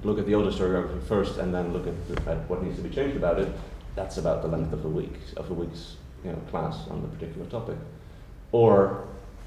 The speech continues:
you go into these newer perspectives. I, I,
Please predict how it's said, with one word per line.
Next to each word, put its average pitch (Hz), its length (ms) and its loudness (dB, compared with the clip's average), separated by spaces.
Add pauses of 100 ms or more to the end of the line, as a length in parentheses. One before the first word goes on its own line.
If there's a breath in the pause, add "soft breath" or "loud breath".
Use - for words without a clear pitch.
(120)
you 95 220 2
go 90 320 6
into 87 260 0
these 82 440 -4
newer 101 260 4
perspectives. 92 560 0
I, - 120 0 (400)
I, - 120 -4